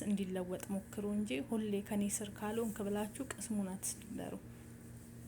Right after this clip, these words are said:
እመቤት ምንም አላደረገቻትም። ገንዘቧን በላላች፣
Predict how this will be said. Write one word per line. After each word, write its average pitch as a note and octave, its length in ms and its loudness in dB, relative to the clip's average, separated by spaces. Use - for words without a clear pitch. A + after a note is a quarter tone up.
እመቤት A3+ 480 4
ምንም B3 280 6
አላደረገቻትም። G3+ 960 -4
ገንዘቧን G#3 480 6
በላላች፣ C#4+ 540 4